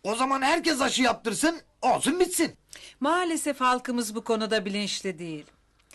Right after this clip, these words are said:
Speaker 2: Onun için hepatit aşısı yasal mecburiyet haline getirilmeli diyoruz.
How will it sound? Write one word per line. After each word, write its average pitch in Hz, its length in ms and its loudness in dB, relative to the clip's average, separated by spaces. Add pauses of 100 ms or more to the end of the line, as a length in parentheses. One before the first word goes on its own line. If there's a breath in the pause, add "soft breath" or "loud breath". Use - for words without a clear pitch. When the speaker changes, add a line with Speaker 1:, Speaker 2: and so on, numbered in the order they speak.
(260 loud breath)
Speaker 2:
Onun 302 280 -2
için 262 380 -4 (120)
hepatit 285 520 -4
aşısı 208 580 -4 (100)
yasal 285 400 0
mecburiyet 233 720 -2
haline 180 380 0
getirilmeli 175 640 -4
diyoruz. 156 460 -6